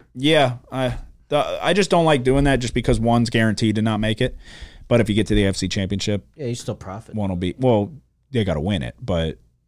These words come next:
Speaker 2: Yeah, if one of 'em win, I'm saying.
Speaker 1: Yeah.
Speaker 2: You still make a good amount of money.
Speaker 1: Um, yeah, I don't know. It worries me with the Burrow injury news. We'll see what happens there.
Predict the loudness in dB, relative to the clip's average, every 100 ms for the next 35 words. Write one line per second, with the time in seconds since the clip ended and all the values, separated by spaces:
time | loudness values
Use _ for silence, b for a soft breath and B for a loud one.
0 | _ -8 -6 -6 -10 -10 -10 -10 -12 -14
1 | -18 -18 -2 0 0 -4 -10 -12 -12 -12
2 | -14 -14 -14 -18 -20 -20 -20 -6 2 4
3 | 6 4 2 0 -6 -10 _ _ _ _
4 | _ _ _ 0 4 4 4 4 2 -2
5 | 2 6 6 6 4 2 2 2 4 6
6 | 4 2 -2 0 2 2 2 0 -2 -8
7 | -10 -4 -2 0 -2 -2 0 2 2 -2